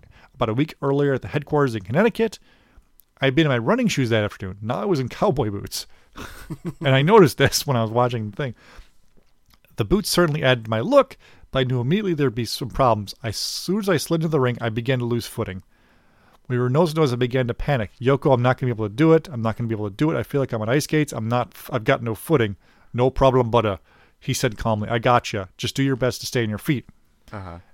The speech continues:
Speaker 1: As scripted before, and he took a swing at me. I ducked under it before countering with several powerful blows. Yoko rebounded as he was supposed to and tossed me to a turnbuckle. As he charged me in an attempt to squash me,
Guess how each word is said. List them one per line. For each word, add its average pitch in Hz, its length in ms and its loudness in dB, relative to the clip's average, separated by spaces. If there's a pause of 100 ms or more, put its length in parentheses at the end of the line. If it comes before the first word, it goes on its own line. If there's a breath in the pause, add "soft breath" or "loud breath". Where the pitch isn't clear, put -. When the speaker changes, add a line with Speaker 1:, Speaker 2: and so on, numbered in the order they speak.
(100)
Speaker 1:
As 107 120 -6
scripted 107 280 -6
before, 185 240 0
and 180 80 0
he 139 40 0
took - 160 -8
a - 40 -16
swing 160 180 -4
at 165 80 -4
me. 151 80 -2
I 120 100 0
ducked 117 300 -2
under 120 240 -2
it 117 100 -4
before 107 340 -8
countering 131 380 -2
with 110 120 -8
several 113 300 0
powerful 110 380 -2
blows. 185 520 0 (920 soft breath)
Yoko 151 500 2
rebounded 160 500 0
as 117 140 0
he 113 80 -6
was 110 120 -8
supposed - 360 -2
to 151 80 -4
and 120 120 -4
tossed - 300 -2
me 147 80 -2
to 120 120 -2
a 113 40 -6
turnbuckle. 107 580 -6 (1120)
As 110 100 -6
he 113 60 -6
charged 202 360 0
me 208 100 2
in 170 40 2
an 131 80 -2
attempt 139 240 -4
to 113 60 -12
squash - 440 2
me, 156 240 0